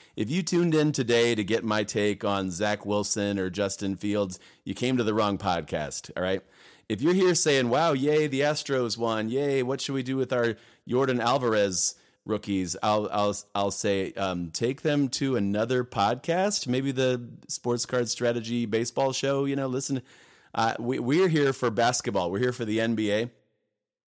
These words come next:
And, uh, in fact, I, I went through and re-ranked my top twenty investments right now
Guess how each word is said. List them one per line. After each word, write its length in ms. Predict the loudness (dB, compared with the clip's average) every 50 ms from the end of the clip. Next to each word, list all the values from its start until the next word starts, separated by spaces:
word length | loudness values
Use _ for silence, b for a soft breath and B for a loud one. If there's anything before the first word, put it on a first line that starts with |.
| _ _ _ -10
And, 300 | -6 -4 -2 -2 0 0
uh, 220 | 0 -2 -2 -4 -8 b b b b b
in 100 | -6 -2
fact, 300 | 0 0 0 2 2 0
I, 60 | 0
I 240 | 0 0 0 -2 0
went 260 | 0 0 0 -2 -4
through 380 | -4 0 0 2 2 2 2
and 600 | 2 2 2 2 2 2 0 0 -2 -4 -6 -6 -4
re-ranked 600 | 0 0 0 2 2 2 2 0 0 -2 -4 -2
my 160 | -2 -2 -2
top 340 | -2 -2 -2 0 0 -2 -4
twenty 400 | -6 -4 -2 0 0 0 0 0
investments 640 | -2 0 0 -2 -2 -2 -2 -2 -2 -2 -2 -2 0
right 240 | 0 0 0 0
now 460 | -4 -6 -4 -4 -4 -4 -4 -4 -6